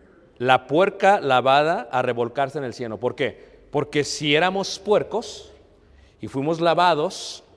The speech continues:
en las aguas del bautismo, no nos vamos arreglados al lodo. Pero ocurre el verdadero proverbio. Pero fíjate lo que dice el versículo veintiuno. Versículo veintiuno.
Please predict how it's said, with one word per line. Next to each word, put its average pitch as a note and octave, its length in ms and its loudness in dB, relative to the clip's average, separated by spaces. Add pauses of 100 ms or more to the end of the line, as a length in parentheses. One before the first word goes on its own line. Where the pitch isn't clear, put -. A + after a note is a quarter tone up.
(140)
en A2+ 80 -12
las A2+ 140 -6
aguas C#3 200 0
del E3 80 0
bautismo, E3+ 460 -2 (800)
no F#3+ 80 -6
nos F3+ 80 -6
vamos F3+ 200 -2
arreglados D3+ 420 2
al B2+ 200 0
lodo. E3+ 480 -2 (1700)
Pero D#3 180 2
ocurre B2+ 540 -2
el E3 40 4
verdadero B2 240 4
proverbio. B2+ 440 0 (560)
Pero A#2 120 -6
fíjate G#3 200 6
lo G3 80 4
que E3+ 80 4
dice D#3+ 140 2
el E3 60 0
versículo D#3+ 320 2
veintiuno. D#3 400 2 (1160)
Versículo C3 260 -2
veintiuno. B2+ 340 -6